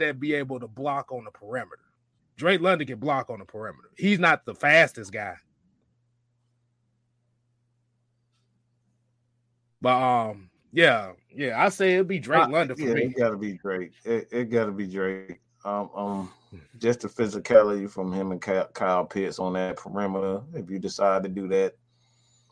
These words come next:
Speaker 2: throw some tight ends in there, uh, also,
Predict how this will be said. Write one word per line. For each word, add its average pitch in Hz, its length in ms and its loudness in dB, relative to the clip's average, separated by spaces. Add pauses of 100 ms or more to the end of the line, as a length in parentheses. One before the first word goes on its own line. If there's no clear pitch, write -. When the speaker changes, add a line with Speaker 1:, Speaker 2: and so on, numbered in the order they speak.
(340)
Speaker 2:
throw 110 160 2
some 101 240 -4
tight 110 260 4
ends 107 360 -2
in 110 80 -2
there, 107 340 -4 (240)
uh, 104 320 -4
also, 110 720 0